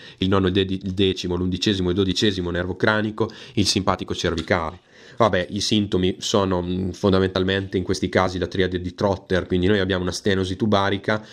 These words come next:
l'invasione del palato molle, addirittura arriviamo anche alla ter-, nevralgia della terza branca del trigemino, quindi stenosi tubarica, nevralgia della terza branca del trigemino e invasione della, del palato molle. L'invasione endocrinica provoca proprio una cefalea aggravativa,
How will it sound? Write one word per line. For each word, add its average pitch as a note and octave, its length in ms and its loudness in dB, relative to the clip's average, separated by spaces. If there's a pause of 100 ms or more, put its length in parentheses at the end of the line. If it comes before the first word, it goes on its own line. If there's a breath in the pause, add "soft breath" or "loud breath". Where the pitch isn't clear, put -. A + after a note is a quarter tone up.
(120 loud breath)
l'invasione G#2 480 4
del F#2+ 140 2
palato F#2 320 0
molle, G2 300 2
addirittura F#2+ 420 2
arriviamo F#2 340 2
anche F2+ 160 -2
alla F2+ 140 2
ter-, G2 240 2
nevralgia F#2+ 640 2
della F2+ 120 0
terza F#2 300 -2
branca F#2 280 0
del F2 140 -2
trigemino, F2+ 500 0
quindi E2+ 220 -4 (220 loud breath)
stenosi A2+ 440 0
tubarica, G#2 580 -2
nevralgia F#2+ 440 2
della F#2+ 120 4
terza G2+ 260 -2
branca F#2 240 2
del F2+ 140 2
trigemino G2+ 640 2
e G2 180 0
invasione F#2+ 800 2 (280 loud breath)
della, F2 580 2
del E2+ 140 0
palato F2 280 0
molle. E2+ 440 -2 (800)
L'invasione G#2+ 400 4
endocrinica G2 500 0
provoca F2+ 360 0
proprio F#2+ 280 2
una F#2 100 2
cefalea F#2+ 360 0
aggravativa, F#2+ 640 2